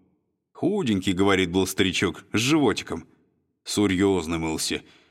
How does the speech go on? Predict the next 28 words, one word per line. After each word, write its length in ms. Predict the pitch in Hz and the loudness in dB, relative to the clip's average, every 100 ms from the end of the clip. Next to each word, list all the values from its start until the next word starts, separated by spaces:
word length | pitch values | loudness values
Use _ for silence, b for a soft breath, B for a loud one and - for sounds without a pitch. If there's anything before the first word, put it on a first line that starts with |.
| b _ _ - | b _ _ -4
И 160 | 95 | 0
никогда, 440 | 107 113 117 113 123 | 0 2 2 2 2
чтоб 240 | - - | 0 -2
в 20 | |
кабинет, 480 | - 131 113 85 80 | 0 0 2 0 -2
а 80 | 90 | -4
всегда 500 | - 92 104 101 - - | -4 0 2 2 -2 -6
утречком. 560 | 147 87 80 - 71 - _ _ _ _ _ - | -4 -4 -6 -4 -6 -8 _ _ _ _ _ -10
В 140 | 131 170 | -2 0
общем 300 | - 110 95 | 0 -2 0
зале. 360 | 101 78 73 - _ _ _ _ _ _ _ _ _ _ _ _ _ _ _ _ - | 0 0 -4 -16 _ _ _ _ _ _ _ _ _ _ _ _ _ _ _ _ -4
Петька 320 | 110 110 123 | 0 0 2
рассказывал 600 | 110 - 156 135 101 95 | 0 2 0 2 2 0
как-то. 420 | 92 85 - 76 b b b b _ _ - | 0 -4 -4 -10 b b b b _ _ -6
Я, 200 | 123 170 | -2 0
если 260 | - 143 | 2 2
вижу, 340 | 135 190 123 92 | 2 2 0 0
какой 280 | 95 101 | 0 0
ферт 280 | 90 120 87 | 2 0 0
пришел, 440 | - 85 - 80 - _ _ _ _ _ - | -2 -4 -2 -6 -10 _ _ _ _ _ -6
я 200 | 113 170 | 0 4
ему, 180 | 156 113 | 4 4
конечно, 460 | 117 104 92 - 87 | 2 2 2 0 -2
чего 380 | - 95 90 | 0 2 2
изволите, 580 | 85 85 135 185 123 - | 2 2 2 4 2 0
да 120 | 92 | -2
как 180 | 92 95 | -2 -2
угодно, 560 | 98 85 135 147 113 | -2 2 2 4 0